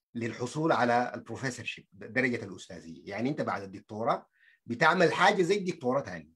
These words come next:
يعني هي تقريبًا مرحلة بتتراوح من ثلاثة ونص لخمس سنوات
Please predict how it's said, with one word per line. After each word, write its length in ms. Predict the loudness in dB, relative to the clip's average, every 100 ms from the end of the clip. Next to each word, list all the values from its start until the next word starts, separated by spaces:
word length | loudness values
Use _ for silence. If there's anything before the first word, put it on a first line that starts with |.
| _
يعني 220 | -8 -4
هي 220 | 0 0 0
تقريبًا 440 | -2 -2 -2 -4 -6 -16 -8
مرحلة 300 | -4 0 0
بتتراوح 520 | 0 6 8 8 6
من 180 | 2 2
ثلاثة 420 | 4 4 4 2
ونص 580 | 2 0 -2 -4 -10 -6
لخمس 360 | -4 -2 -4 -6
سنوات 460 | -12 -8 -6 -8